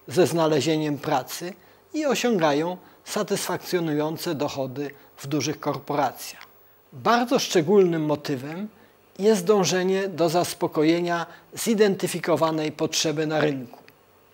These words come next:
Oto poszukujemy określonego produktu czy usługi i obserwujemy brak adekwatnej oferty na rynku. To rodzi refleksję. "Jeśli ja tego poszukuję, to może są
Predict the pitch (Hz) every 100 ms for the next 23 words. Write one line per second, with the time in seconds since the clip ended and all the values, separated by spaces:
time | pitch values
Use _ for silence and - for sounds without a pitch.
0 | - - - - - 226 240 214 - -
1 | _ 220 - 214 202 196 202 196 165 170
2 | 156 175 160 165 147 143 143 139 180 -
3 | 180 170 - _ - 170 147 - 156 151
4 | 127 170 170 - - - _ 220 247 -
5 | - 220 - 220 190 202 170 170 208 143
6 | 151 165 160 - 151 170 170 139 - 170
7 | 185 - 139 139 180 185 185 175 131 -
8 | - - _ _ - - _ 175 190 190
9 | 190 185 180 196 139 - - - - _
10 | _ - 127 - - 147 160 208 202 156
11 | - 143 139 - 143 131 160 - - -
12 | _ 220 196 143 143 165 165 - - _
13 | - 180 214